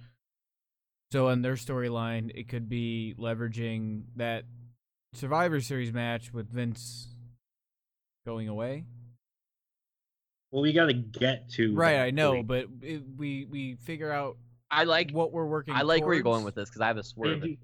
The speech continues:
Speaker 3: for that. But yeah, I like that, Mike. But with, the problem is we're trying to figure out how do we set up the feud.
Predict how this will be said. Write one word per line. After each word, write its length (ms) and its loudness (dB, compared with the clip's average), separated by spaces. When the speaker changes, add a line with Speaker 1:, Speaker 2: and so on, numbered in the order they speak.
Speaker 3:
for 100 -10
that. 240 -8
But 140 -2
yeah, 200 2
I 60 4
like 240 2
that, 220 0
Mike. 240 -8
But 120 -4
with, 160 -4
the 80 -4
problem 280 2
is 60 -8
we're 80 -4
trying 200 -2
to 40 -8
figure 200 0
out 120 2
how 140 2
do 100 -2
we 80 -8
set 240 -2
up 160 0
the 100 -8
feud. 360 -18